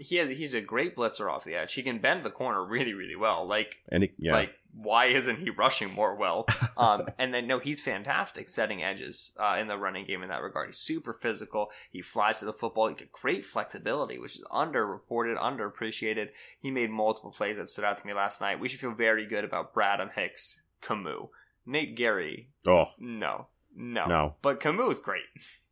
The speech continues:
Speaker 2: Yeah, yeah, I, I didn't think Nate Gerry played well at all. And, and you get him in the, what was it? The, the first drive of the red zone drive where you get Devonta Freeman in the, in the slot, and Nate Gerry is trying to cover him. And then, and then later on, I think it was the next red zone drive where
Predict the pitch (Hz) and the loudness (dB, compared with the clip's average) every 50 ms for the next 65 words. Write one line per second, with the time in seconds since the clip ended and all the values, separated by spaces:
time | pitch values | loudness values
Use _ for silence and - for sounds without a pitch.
0 | _ _ - 90 87 76 71 78 - - - 85 78 71 67 73 82 80 76 78 | _ _ 2 4 4 4 4 0 -2 -4 0 2 2 4 6 6 6 6 6 6
1 | 80 73 76 73 80 78 71 71 76 78 76 71 - 78 76 73 71 - - 73 | 4 2 2 0 -2 -4 -4 0 0 0 0 2 2 2 2 2 2 0 0 0
2 | 73 78 78 76 76 73 69 80 82 78 76 69 67 71 71 50 - 78 78 80 | 0 2 2 2 2 4 6 6 6 6 6 4 2 0 0 0 2 2 2 2
3 | 73 78 82 80 80 80 78 78 78 78 76 - - 98 80 78 80 87 82 78 | 4 4 4 4 6 6 6 6 6 6 4 4 2 2 4 6 6 6 6 6
4 | 80 80 82 76 - - - - - - - _ - - 95 78 76 104 - - | 4 4 2 2 0 -4 -16 -20 -20 -20 -20 _ 4 6 6 8 8 6 8 8
5 | 113 95 - - 92 82 80 85 78 76 82 76 - - 80 76 76 85 80 78 | 8 8 10 10 8 8 8 6 4 6 4 4 4 2 0 2 4 4 4 4
6 | 76 80 82 80 73 - 85 - - - 87 76 82 80 78 82 78 - - 90 | 4 2 2 2 4 4 4 4 4 2 2 2 4 2 2 2 -2 0 2 2
7 | 85 80 82 80 78 76 73 76 - 87 82 76 73 - - - 82 78 76 76 | 4 4 4 4 4 4 2 2 2 2 2 2 4 4 4 6 6 6 8 6
8 | 73 - - - - - - - _ _ _ - 78 78 73 73 71 69 69 - | 6 2 0 -8 -20 -20 -20 -20 _ _ _ 2 4 4 6 6 4 4 2 0
9 | - 87 85 82 65 67 80 78 76 76 - - - 71 73 - 82 78 73 76 | 2 4 4 4 4 4 4 6 6 4 4 4 4 4 4 4 2 2 4 2
10 | 73 76 73 73 73 73 - - - 90 90 82 92 92 87 82 - _ - 82 | 2 4 2 4 2 2 0 2 4 6 8 10 10 8 8 6 2 _ 6 6
11 | 95 92 95 95 87 87 92 98 87 87 87 92 104 90 76 - - 95 - 107 | 8 10 10 10 10 10 8 8 10 8 8 8 8 8 6 4 4 4 6 6
12 | 107 95 87 90 85 87 107 - - - 85 80 73 - 76 73 69 - 69 69 | 6 4 4 4 4 4 4 4 4 2 2 4 4 4 2 2 2 2 2 2
13 | 65 - - _ _ - _ _ _ _ - 90 92 90 87 85 85 85 - | 2 0 -4 _ _ -20 _ _ _ _ 6 8 10 12 12 12 10 8 6